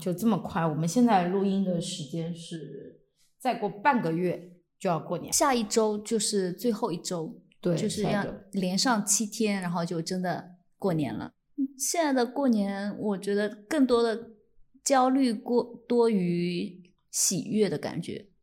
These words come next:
Speaker 1: 我觉得不管是县城生活的年轻人，还是在城市里面年轻人，回到家里过年的那群人，其实我觉得绝大多数都没有很兴奋。最喜欢过年的可能就是老人和小孩呀。
Speaker 2: 老人就喜-，喜欢热闹，大家都回来了。
Speaker 1: 对，就是什么，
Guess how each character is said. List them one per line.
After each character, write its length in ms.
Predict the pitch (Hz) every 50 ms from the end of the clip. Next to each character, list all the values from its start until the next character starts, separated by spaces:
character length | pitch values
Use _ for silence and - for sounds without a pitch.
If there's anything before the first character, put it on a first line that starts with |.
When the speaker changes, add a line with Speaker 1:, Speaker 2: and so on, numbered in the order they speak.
| _ _ _ _ _
Speaker 1:
我 80 | 208
觉 140 | 180 165 254
得 80 | 262 240
不 80 | -
管 180 | - 247 196 175
是 140 | 170 - 226
县 320 | - - - 349 311 214
城 240 | - - - 175 175
生 260 | 175 - 208 208 220 -
活 120 | 175 170
的 80 | 170 170
年 220 | 175 170 165 175
轻 220 | - - - 190 175
人， 120 | 170 175
还 160 | 175 156 160
是 160 | 156 156 202
在 240 | 185 196 202 202 190
城 220 | - - - 165 156
市 160 | - - 127
里 100 | 254 220
面 160 | 175 165 165
年 160 | 165 - -
轻 160 | - - 185
人， 60 | 170 170
回 120 | - 175
到 120 | 165 185 202
家 220 | 190 - 202 202
里 80 | 214 208
过 180 | - - -
年 160 | - - - -
的 60 | 151 160
那 140 | 156 151
群 240 | 151 - - 175 120
人， 200 | 123 117 113 123
其 180 | - - - 175
实 100 | 170 220
我 140 | 196 180 160
觉 160 | - - -
得 180 | 135 180 185 - - - - -
绝 200 | - - 160 151
大 200 | 156 269 294 311
多 220 | 262 - - 226 220
数 220 | 208 - 254 208
都 180 | - - 233 226
没 160 | 190 175 175
有 160 | 180 185 180
很 400 | - - - - - 147 - 160
兴 320 | 160 - - 180 175 175
奋。 380 | 175 - - - - - - - _ _ _ _ _ _ _
最 100 | - 427
喜 140 | - - 233
欢 100 | 202 208
过 200 | 208 262 269 240
年 160 | 196 175 175
的 40 | 180
可 140 | 170 180
能 160 | 175 165 180 180
就 100 | 220 214
是 120 | 214 208
老 200 | 196 185 156 160
人 160 | 156 160 170
和 120 | 185 190 170
小 180 | - 175 147
孩 240 | - - 165 156 151
呀。 220 | 165 165 165 170 - - _ _ _ _ _ _
Speaker 2:
老 140 | 214 202 196
人 240 | 196 196 196 202 226
就 140 | 262 269
喜-， 240 | 254 247 - - - - -
喜 160 | - - -
欢 220 | 208 196 214 202 220
热 160 | 262 269 240
闹， 220 | 214 196 175 165
大 120 | 165 196 190
家 160 | 196 202 196
都 160 | 202 208 208
回 300 | 208 208 - 185 160 165
来 240 | 170 180 185 185 175
了。 260 | 165 160 - - - -
Speaker 1:
对， 320 | 180 175 165 160 156 151
就 120 | 156 160 160
是 240 | 156 160 160 156 156
什 120 | 156 160 160
么， 360 | 147 160 165 170 175 170 170